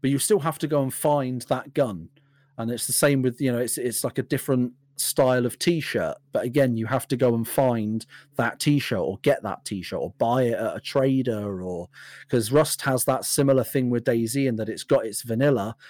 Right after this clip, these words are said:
but it's also got its modded and community servers. So it's, yeah, it's, it's not, it's not gonna give you any sort of pay to win, or in this case, watch to win and get your drops to win. Um, but yeah, I,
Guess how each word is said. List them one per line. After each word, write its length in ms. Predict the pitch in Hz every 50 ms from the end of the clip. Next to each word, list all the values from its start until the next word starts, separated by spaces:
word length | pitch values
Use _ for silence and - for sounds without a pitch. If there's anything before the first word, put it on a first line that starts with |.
| - _ _
but 100 | - 120
it's 160 | 113 113 - -
also 240 | 131 117 - 127
got 200 | 117 - 131 104
its 100 | 104 -
modded 400 | - 127 131 135 120 123 117 110
and 120 | 113 110 104
community 460 | - - 131 143 147 135 123 - 98
servers. 560 | - - - 104 90 87 82 - 80 82 82
So 280 | - - - 127 113 113
it's, 440 | 113 113 - - - - - - - - - - - - - - - - _
yeah, 220 | - 135 123 101 95
it's, 240 | 104 120 - - 196
it's 200 | 196 - - -
not, 160 | 240 220 - -
it's 160 | 175 160 - -
not 220 | 220 208 135 131
gonna 180 | - 170 156 135
give 240 | - 160 160 139
you 140 | 139 135 127
any 160 | 127 127 127
sort 220 | 113 - - - -
of 80 | -
pay 220 | - - 139 127 120
to 120 | - - 123
win, 220 | 120 127 131 127
or 320 | 117 98 95 95 95 95 - _
in 120 | 117 104
this 140 | 107 110 -
case, 240 | - - 104 92 90
watch 440 | 101 117 131 135 - - - - -
to 100 | - 107
win 240 | 90 92 90 95 104
and 100 | 110 107
get 160 | - 95 -
your 120 | 104 95
drops 360 | - - 139 - - - - -
to 120 | - 95
win. 340 | 80 - 80 85 104 127 143 - _ - - - - - _ _ _ -
Um, 500 | 120 113 113 117 117 117 117 120 113 - _ _ _
but 200 | - 131 123 -
yeah, 240 | 139 127 117 110 98
I, 140 | 92 135